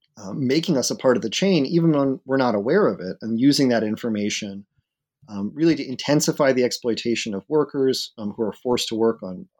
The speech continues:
completely unbalanced, um, schedules.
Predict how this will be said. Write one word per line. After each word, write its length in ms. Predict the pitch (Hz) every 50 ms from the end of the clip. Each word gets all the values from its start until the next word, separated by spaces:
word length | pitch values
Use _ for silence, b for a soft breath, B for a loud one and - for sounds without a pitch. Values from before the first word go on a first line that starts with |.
| _ _ _ _ _ _ _ _
completely 560 | - 113 101 - - 139 135 135 135 123 117
unbalanced, 760 | - 110 113 110 98 101 104 104 107 104 98 - - - - _ _ 95
um, 200 | 90 90 92 - - _ _
schedules. 720 | - - - 135 127 120 120 127 123 120 120 117 - -